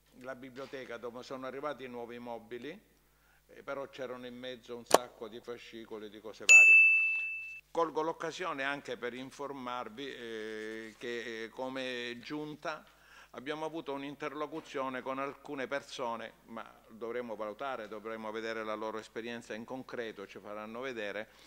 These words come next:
però è utile che voi lo sappiate, che potrebbero prendere in carico anche i fascicoli cartacei che abbiamo. Sarebbe un risanamento sociale e anche di funzione del municipio,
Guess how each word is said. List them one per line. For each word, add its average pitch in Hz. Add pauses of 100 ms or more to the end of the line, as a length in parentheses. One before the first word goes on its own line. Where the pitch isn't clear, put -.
(140)
però 113
è 104
utile 110
che 110
voi 107
lo 110
sappiate, 107 (920)
che 165
potrebbero 151
prendere 143
in 180
carico 139
anche 185
i 170
fascicoli 147
cartacei 131
che 113
abbiamo. 104 (160)
Sarebbe 143
un 151
risanamento 139
sociale 151 (340)
e 131
anche 107
di 127
funzione 143
del 123
municipio, 123